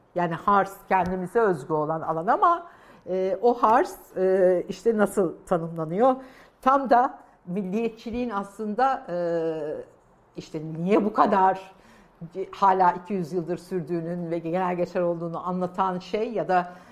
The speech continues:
e, ulus devlet inşasındaki, e, rolünü anlatan şey bu modernleşme, e, süreci içindeki rolü. Yani bu şeyi,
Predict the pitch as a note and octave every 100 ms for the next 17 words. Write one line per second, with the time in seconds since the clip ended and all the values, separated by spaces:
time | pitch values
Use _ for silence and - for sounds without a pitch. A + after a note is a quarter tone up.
0 | - - D#3+ D#3 F3+ F3+ G3+ F3+ F3+ F3+
1 | D#3 F3 E3+ - E3+ E3 E3 F3+ F3 E3+
2 | D#3 D#3 F3 E3+ E3 D#3+ D#3+ D#3+ E3+ E3+
3 | - D#4 - - - - - F#3+ E3+ F3
4 | F#3 F#3+ G3 G#3 G#3 G#3+ A3 B3+ A#3+ -
5 | C3+ E3+ - F#3+ F3+ F3 G3+ G#3 - G#3
6 | F3 F3 F3 C#4 C#4+ - - _ D3 D#3
7 | F3 D3 C3+ - _ _ E3 E3+ F3 E3
8 | F#3+ F#3 - E3+ F#3 A#3+